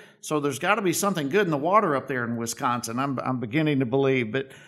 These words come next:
uh, Debbie and her husband, Joe, have three children. They live in Peoria. Uh, Debbie, I can't tell you how proud we are to have you on the program today. Thanks for being here.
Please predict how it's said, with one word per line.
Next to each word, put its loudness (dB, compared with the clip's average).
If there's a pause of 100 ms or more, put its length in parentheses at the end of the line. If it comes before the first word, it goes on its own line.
(200)
uh, 4
Debbie 4
and 2
her 2
husband, 2
Joe, 4
have 0
three 0
children. 2
They 2
live 0
in -2
Peoria. 4 (500)
Uh, -6
Debbie, 0
I 0
can't -6
tell -4
you -2
how -4
proud -4
we -6
are -2
to -6
have -4
you -4
on -4
the -6
program -8
today. -8
Thanks -8
for -14
being -10
here. -10